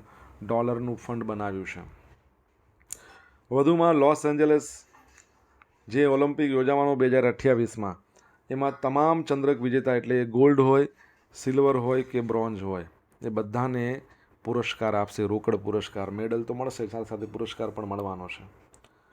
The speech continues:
બરાબર છે. તો એ યાદ રાખજો. વર્લ્ડ એથ્લેટિક્સની વાત કરીએ તો ઓગણીસો ને બારમાં એની સ્થાપના થઈ. પ્રેસિડેન્ટનું નામ છે સેબાસ્ટિયન કોએ અને એનું હેડક્વાર્ટર હાલમાં ક્યાં આવેલું છે, તમને ખબર હોય તો કમેન્ટ બોક્સમાં લખજો.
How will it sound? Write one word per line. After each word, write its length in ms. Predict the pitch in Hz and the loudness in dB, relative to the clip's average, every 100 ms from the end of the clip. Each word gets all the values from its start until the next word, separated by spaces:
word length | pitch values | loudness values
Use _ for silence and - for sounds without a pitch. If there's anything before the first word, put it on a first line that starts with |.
| _ _ - | _ _ -6
બરાબર 320 | 117 120 120 | -4 -2 -4
છે. 180 | - 123 - _ _ _ - | -8 -14 -18 _ _ _ 0
તો 120 | 147 | 2
એ 160 | 147 143 143 - _ _ - | 4 2 0 -8 _ _ -6
યાદ 220 | 117 110 107 | 0 0 0
રાખજો. 340 | 98 95 104 | -2 -2 -2
વર્લ્ડ 340 | 113 156 165 147 | 4 4 6 4
એથ્લેટિક્સની 600 | - 151 147 139 143 135 | 2 -2 -2 -4 -4 -2
વાત 160 | 127 127 123 | 0 -2 -2
કરીએ 260 | 139 127 | -2 -2
તો 140 | 123 123 - | -4 -8 -4
ઓગણીસો 480 | 127 127 139 127 123 | -2 0 -2 -2 -4
ને 160 | 120 131 - - - _ _ 107 | -4 -8 -12 -20 -20 _ _ -2
બારમાં 480 | 123 123 135 147 139 | 2 4 2 0 0
એની 200 | 135 127 | -2 -6
સ્થાપના 420 | - 117 117 120 110 | -6 -6 -4 -4 -4
થઈ. 240 | 127 127 - - - - - | -2 -4 -4 -20 -20 -20 0
પ્રેસિડેન્ટનું 640 | 139 139 156 156 151 156 | 2 2 2 2 2 0
નામ 240 | 147 139 143 | 2 0 -2
છે 160 | - 139 | -4 -4
સેબાસ્ટિયન 680 | - 127 135 131 - 135 127 | -2 -2 -2 -4 -6 -4 -4
કોએ 320 | - 123 120 123 - - - - - | -2 0 0 -2 -8 -20 -20 -20 -10
અને 260 | 120 120 120 127 - - - - - | -6 -4 -4 -6 -10 -20 -20 -20 -12
એનું 340 | - 127 135 107 | -6 -4 -4 -4
હેડક્વાર્ટર 640 | 120 131 139 143 143 131 120 | -2 -2 2 0 0 -4 -2
હાલમાં 440 | 110 120 123 120 | -4 -2 -4 -4
ક્યાં 160 | 135 135 | -4 -2
આવેલું 260 | 123 117 113 | -2 -4 -6
છે, 160 | 123 | -8
તમને 280 | 117 110 110 | -8 -6 -8
ખબર 260 | - 113 110 | -6 -4 -4
હોય 160 | 104 | -4
તો 120 | 104 110 | -6 -6
કમેન્ટ 360 | 104 104 104 | -8 -8 -8
બોક્સમાં 400 | 95 - 95 90 | -10 -10 -12 -12
લખજો. 240 | 90 - | -14 -18